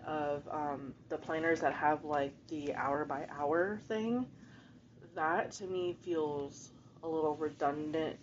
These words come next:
and counterproductive for our lifestyle. But for other people, it might be really helpful,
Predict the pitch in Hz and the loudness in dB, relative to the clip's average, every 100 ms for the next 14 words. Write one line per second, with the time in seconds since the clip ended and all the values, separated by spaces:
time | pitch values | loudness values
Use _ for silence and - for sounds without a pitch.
0 | - - 156 139 131 - - 151 165 151 | -18 -10 -6 -6 -8 -10 -6 -4 -4 -6
1 | - 139 139 - 165 156 - - - 151 | -4 -4 -4 -2 2 2 0 -18 -2 2
2 | 143 135 - 139 139 135 110 120 127 - | 4 4 2 2 2 2 2 2 0 -2
3 | 180 233 277 - - - - - - - | 2 6 6 2 -4 -20 -20 -20 -18 -18
4 | - - 165 131 - 165 - 165 160 165 | -18 -2 0 0 -2 -8 -6 0 2 2
5 | 180 - 190 - 160 151 147 156 151 - | -2 0 2 2 -2 -2 -4 -6 -10 -10
6 | - 156 143 143 - 143 135 - 196 240 | 0 2 2 0 -2 -4 -4 -2 2 2